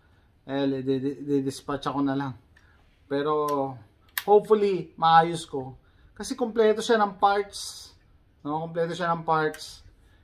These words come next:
And, uh, what else? Yun nga, may tatlong magazine sa kasama. Plus, interchangeable sila nitong ano eh, M fourteen Y. Kaya binili ko na rin tong M fourteen Y. Sabi ko, okay,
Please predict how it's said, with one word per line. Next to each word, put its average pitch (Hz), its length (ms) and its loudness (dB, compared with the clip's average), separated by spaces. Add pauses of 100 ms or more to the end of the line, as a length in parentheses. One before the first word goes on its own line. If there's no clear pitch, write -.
(120)
And, 160 560 -2
uh, 156 560 2 (240)
what 156 160 -4
else? 151 560 -4 (560)
Yun 156 240 -6
nga, 165 240 4 (160)
may 147 320 -4
tatlong 151 320 -4
magazine 151 400 0
sa 143 240 -6
kasama. 139 640 -4 (560)
Plus, 190 320 0
interchangeable 185 880 0
sila 175 320 0
nitong 175 320 -2
ano 175 160 -2
eh, 147 320 -4 (480)
M 165 160 0
fourteen 170 480 0
Y. 160 160 6
Kaya 170 160 0
binili 196 400 0
ko 190 80 -2
na 190 160 0
rin 185 160 -2
tong 180 160 -6
M 165 240 -6
fourteen 160 400 -2
Y. 143 320 -2
Sabi 131 160 -8
ko, 170 320 -6
okay, 185 160 -4